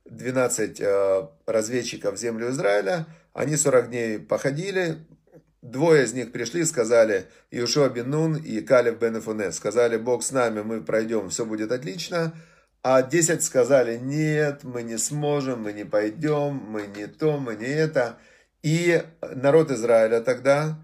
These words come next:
э, поколение рабов, которые вышли из Египта, даже после всех чудес, которые Бог для них делал, даже после всего того добра, добра, которое Он у них сделал,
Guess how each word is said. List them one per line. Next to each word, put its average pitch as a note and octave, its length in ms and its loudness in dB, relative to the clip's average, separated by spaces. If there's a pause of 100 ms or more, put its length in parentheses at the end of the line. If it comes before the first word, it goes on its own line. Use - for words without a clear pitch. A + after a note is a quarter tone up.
(340)
э, G#2+ 100 -4
поколение C3 560 2
рабов, B2 320 2
которые A#2 320 -2
вышли A#2 300 -6
из G#2+ 120 -4
Египта, D3+ 680 2 (140)
даже E3+ 380 6
после C3+ 320 -2
всех C#3+ 220 -2
чудес, B2 300 -4
которые A2 300 -4
Бог A2 180 -2
для A2 120 -2
них G#2+ 200 -8
делал, F#2+ 320 -4 (300)
даже E3 320 4
после D#3 300 -2
всего C#3+ 240 0
того C3+ 200 0
добра, B2 360 4
добра, A#2+ 380 4
которое A#2 320 0
Он A#2 100 -6
у - 20 -10
них A#2+ 160 -8
сделал, D#3 480 0